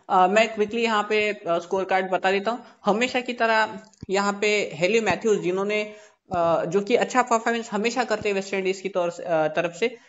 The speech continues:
यहाँ पे भी उन्होंने एक, अ, अच्छा परफॉर्म किया। यहाँ पे, अ, बत्तीस में, अ, बयालीस रन बनाए, आठ चौके यहाँ पे लगाए। स्टाफनी टेलर, जिन्होंने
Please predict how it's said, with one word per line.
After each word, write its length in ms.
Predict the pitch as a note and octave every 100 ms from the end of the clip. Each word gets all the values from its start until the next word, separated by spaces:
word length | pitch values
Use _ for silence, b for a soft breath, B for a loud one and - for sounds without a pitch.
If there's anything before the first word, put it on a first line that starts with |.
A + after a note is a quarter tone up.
| _
यहाँ 280 | E3 F3+ G#3+
पे 100 | A#3
भी 140 | A3+ A#3+
उन्होंने 460 | G#3+ A3 A3 A3+ A3+ _ _ _
एक, 260 | G3 G3 G3+
अ, 180 | F#3 C#3+
अच्छा 260 | F#3+ A#3
परफॉर्म 400 | - G#3+ G3+ G3
किया। 180 | G3+ F#3+
यहाँ 220 | F3+ F3+
पे, 140 | F3 F#3+
अ, 300 | G3 E3 D#3
बत्तीस 500 | E3+ F3+ A#3 A#3 A3+
में, 280 | G#3+ G#3+ - _ _ _ _ _ _ _ _ _ _ _ _ _ _ _ _ _ _ _ - G3
अ, 180 | E3+ E3
बयालीस 480 | F3 F#3 A3+ B3
रन 200 | A#3 A3+
बनाए, 340 | G#3+ G#3 G#3 F#3+
आठ 440 | F#3 A3+ A3+ -
चौके 300 | - G3 A#3
यहाँ 260 | A3 G3+ G3
पे 80 | G3+
लगाए। 260 | F#3+ G3+
स्टाफनी 500 | G3+ - D#3+ G#3+ G#3+
टेलर, 380 | G#3+ A3 G#3+ F3+
जिन्होंने 460 | E3 F3 F3+ G3